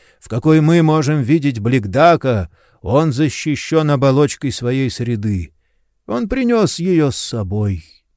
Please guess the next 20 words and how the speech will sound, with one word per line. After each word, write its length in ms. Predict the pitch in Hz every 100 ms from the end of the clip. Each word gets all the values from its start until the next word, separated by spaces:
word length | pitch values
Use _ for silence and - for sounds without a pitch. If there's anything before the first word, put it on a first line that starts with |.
| _ _ _
Но 180 | 76 107
когда 380 | 131 110 127 127
он 140 | 120
пытается 580 | 110 120 127 117 - 98
пролезть 640 | 107 104 117 135 - - -
дальше 640 | 71 120 143 117 - 120
в 80 | 101
музей, 720 | 90 98 73 98 160 170 110 - _ _ _ _
Стихийные 880 | - - 95 98 127 170 170 170 160
силы 360 | - 170 175
Земли 440 | 139 151 131 160 180
преодолевают 1000 | 151 160 147 147 139 147 151 156 143 -
потуги 500 | 131 - 135 110 113
Джалдарда, 760 | 90 113 107 98 95 85 90 - _ _ _
что 380 | - - 127
позволяет 560 | 175 233 220 185 180 190
мне 220 | 220 233
тушить 520 | 190 180 - 180 185
неземное 640 | - 202 143 143 135 135 117
пламя 520 | 104 104 151 185 196